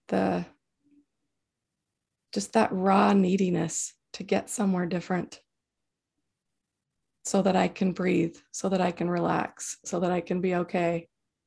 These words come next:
And I still don't relax a whole bunch of the time, but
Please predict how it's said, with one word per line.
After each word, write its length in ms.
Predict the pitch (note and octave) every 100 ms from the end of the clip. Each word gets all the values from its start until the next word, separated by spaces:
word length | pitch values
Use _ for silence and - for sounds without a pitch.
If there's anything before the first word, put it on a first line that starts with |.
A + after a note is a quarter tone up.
| _ _ _ _ _ _ _ _ _ _ _ _ _ _
And 240 | F#3+ - A3+
I 100 | C#4+
still 340 | - - D#4+
don't 240 | B3 A3+ G#3+
relax 520 | G#3 G3 G3 - -
a 80 | G#3+
whole 140 | A3
bunch 260 | G3+ F#3+ G3+
of 80 | G3+
the 80 | F#3
time, 380 | G3 F#3 F3+ - _ - - _ -
but 260 | F#3 -